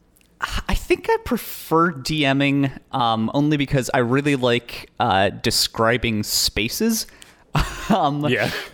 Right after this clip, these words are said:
Speaker 1: which is a, is a weirdly specific thing to like about it. But, um, you know, as, as fun as it is to, like, react to, uh, the world happening around you, I think it's fun to, um, also sort of create that world, create the mood, and then get to see how people are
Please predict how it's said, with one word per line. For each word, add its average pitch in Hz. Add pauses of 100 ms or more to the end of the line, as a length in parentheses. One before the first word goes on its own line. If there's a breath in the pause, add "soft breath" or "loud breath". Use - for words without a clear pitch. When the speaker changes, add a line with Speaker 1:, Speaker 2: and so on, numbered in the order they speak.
(200 loud breath)
Speaker 1:
which 135
is 135
a, 127
is 123
a 120
weirdly 127
specific -
thing 123
to 120
like 113
about 147
it. 170
But, 110
um, 107
you 139
know, 123
as, 127
as -
fun 139
as 135
it 123
is 117
to, 117
like, 107
react 113
to, 107 (400 loud breath)
uh, 110
the 113
world 110
happening 113
around 107
you, 120
I 101
think 120
it's -
fun 113
to, 107 (500 loud breath)
um, 95
also 110
sort 107
of -
create 117
that 123
world, 127
create 113
the 110
mood, 110
and 107
then 107 (160)
get -
to 104
see 113
how 131
people 151
are 139